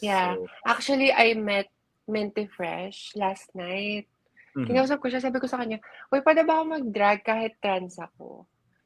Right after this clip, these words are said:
Speaker 1: Sabi niya, "Kanya-kanyang trip yan. Maraming nagda-drag na trans." So, ayun. Malay
Speaker 2: Yeah, there's
Speaker 1: natin,
Speaker 2: that
Speaker 1: di ba?
Speaker 2: girl.
Speaker 1: <laughs>
Speaker 2: Yeah, no, there's that girl. Uh, what's her name?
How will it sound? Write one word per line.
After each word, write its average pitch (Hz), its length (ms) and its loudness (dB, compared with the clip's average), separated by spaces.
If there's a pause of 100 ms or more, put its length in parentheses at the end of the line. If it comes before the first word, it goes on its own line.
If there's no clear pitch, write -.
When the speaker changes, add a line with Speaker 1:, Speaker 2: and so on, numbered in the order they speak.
(160)
Speaker 1:
Sabi 202 160 -6
niya, 208 160 -6
"Kanya-kanyang 247 480 -6
trip 208 240 -2
yan. 180 240 -4
Maraming 185 480 -2
nagda-drag 180 560 -2
na 175 160 -8
trans." - 720 -12 (480)
So, 208 320 0
ayun. 180 560 -4 (640)
Malay 247 240 8
Speaker 2:
Yeah, - 160 6
there's 180 160 4
Speaker 1:
natin, 190 80 -2
Speaker 2:
that 180 80 0
Speaker 1:
di 175 80 -4
ba? 156 160 0
Speaker 2:
girl. - 560 2
Speaker 1:
<laughs> - 180 -20
Speaker 2:
Yeah, 320 160 0
no, 339 220 0
there's 320 180 2
that 302 160 0
girl. 185 320 4
Uh, 123 240 4
what's 131 220 -4
her 156 100 2
name? 127 460 -2